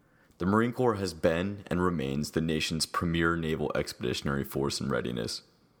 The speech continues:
While we stand by to perform such other duties as the President may direct, foreign humanitarian assistance, disaster relief, and non-combatant evacuations do not define us.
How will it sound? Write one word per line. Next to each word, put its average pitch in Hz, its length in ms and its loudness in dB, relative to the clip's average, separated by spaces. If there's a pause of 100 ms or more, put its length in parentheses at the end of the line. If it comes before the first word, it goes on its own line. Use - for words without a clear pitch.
(640)
While 92 220 6
we 95 100 -4
stand 95 500 -2
by 71 260 0
to 71 80 -4
perform 65 640 -4 (420)
such - 340 2
other 90 280 2
duties 67 460 -2
as 76 220 -2
the - 80 -4
President 80 520 -2
may 71 160 0
direct, 76 500 -2 (500)
foreign 90 460 0
humanitarian 82 680 0
assistance, 71 680 -4 (400)
disaster 87 540 0
relief, 76 580 -2 (560)
and 82 300 -2
non-combatant 80 1120 -4
evacuations 67 1000 -6
do - 160 -12
not 67 280 -4
define 58 400 -4
us. - 300 -6